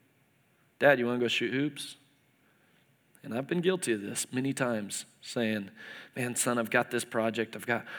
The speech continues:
I've gotta, just give me, let me get through this, and then I'll, I'll be there." And over time, "I'll be there" begins,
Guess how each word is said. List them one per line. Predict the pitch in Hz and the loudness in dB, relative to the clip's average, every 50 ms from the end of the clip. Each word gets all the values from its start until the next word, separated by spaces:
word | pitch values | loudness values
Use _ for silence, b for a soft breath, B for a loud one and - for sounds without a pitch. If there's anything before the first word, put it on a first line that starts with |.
| B B | B B
I've | B - | B 4
gotta, | 123 123 131 131 127 - B B | 6 6 6 4 2 -2 B B
just | B - - - | B -4 -2 4
give | - 156 151 | 6 6 8
me, | 160 165 160 147 B B B B B B | 8 8 6 6 B B B B B B
let | 131 151 170 | 8 10 10
me | 180 170 | 10 12
get | 156 170 165 | 12 10 10
through | - - 165 160 | 10 6 6 8
this, | 151 151 143 127 - - - | 10 10 10 10 8 4 2
and | 123 117 | 2 4
then | 117 117 | 4 4
I'll, | 117 123 120 120 | 6 4 4 4
I'll | - 127 127 | 4 2 4
be | 120 123 123 | 4 4 4
there." | 113 101 98 92 - - - - - _ _ _ _ _ _ _ _ _ _ _ _ _ _ _ _ _ _ _ _ _ _ _ _ _ _ - - b b b b b b b b - | 4 2 0 -4 -6 -8 -12 -16 -20 _ _ _ _ _ _ _ _ _ _ _ _ _ _ _ _ _ _ _ _ _ _ _ _ _ _ -16 -16 b b b b b b b b -4
And | 107 | -2
over | 120 127 135 123 123 113 110 | 0 0 2 2 2 0 0
time, | - - - - 170 151 147 131 117 113 110 107 104 104 - - - - - _ _ _ _ - | 0 -2 0 2 4 6 6 6 6 4 4 0 -2 -4 -8 -12 -20 -20 -20 _ _ _ _ 0
"I'll | - 123 120 | 2 2 4
be | 117 120 127 135 131 | 4 4 6 6 6
there" | 113 113 104 101 95 92 92 - - - _ - | 6 4 0 0 -2 -6 -8 -12 -18 -20 _ -10
begins, | - 110 110 110 104 98 95 101 107 - - - | -4 0 0 0 0 0 -4 -6 -6 -6 -6 -6